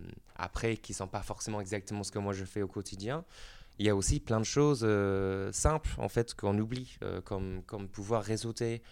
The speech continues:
ou, euh, pouvoir en fait décortiquer le travail de quelqu'un d'autre, pa-,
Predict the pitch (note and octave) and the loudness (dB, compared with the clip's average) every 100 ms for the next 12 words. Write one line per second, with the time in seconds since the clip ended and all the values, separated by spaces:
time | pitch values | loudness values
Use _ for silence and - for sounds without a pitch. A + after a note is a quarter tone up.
0 | - - - A2 G#2+ F#2+ F2+ F2+ - - | -20 -20 -6 -2 2 2 0 -6 -12 -12
1 | - G#2 G#2+ A2 G#2+ F#2+ A2+ A2+ G2 A2 | -6 0 4 4 2 0 -2 0 -2 0
2 | - A2+ - A2+ A#2 A#2 G2 - G2 G2+ | 0 -2 -2 -4 -2 -2 -2 -4 -4 -4
3 | F#2+ G2 F#2+ A2 G#2+ A2 - G2 | -4 -8 -6 -4 -4 -6 -10 -16